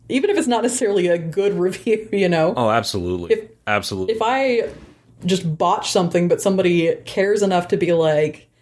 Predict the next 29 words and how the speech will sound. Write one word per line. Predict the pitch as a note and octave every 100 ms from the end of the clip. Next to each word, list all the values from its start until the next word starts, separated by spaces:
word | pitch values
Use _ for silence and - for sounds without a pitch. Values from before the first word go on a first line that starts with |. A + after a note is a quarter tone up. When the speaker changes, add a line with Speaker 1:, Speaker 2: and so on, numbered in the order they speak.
| _ _ -
Speaker 1:
you | F#3
know, | F3 E3+ E3+
"You | D#3+
did | D#3 C4
this | B3+ B3+
thing, | - A3+ A3+ A3
here's | G#3+ A3 A3+
what | G#3+ G#3+
you, | G#3 G3
here's | - B3+
what | B3+ C4
you |
did | A3+ G#3
wrong, | F#3 F#3 F3+ F3
I | E3+ E3+
saw | E3+ G3+
you | G3 F3+ F3
try | E3+ A3+
to | A3
correct | A3 G#3 G3+
it | D#3+
this | A3+ A3+
way, | G#3+ G3+ G3+ G3
here's | A3 G#3+ F3 E3 -
whatever," | D#3+ F3+ G3 G#3 G3
like, | D#3+ -
I | F3+
don't | E3
know. | - -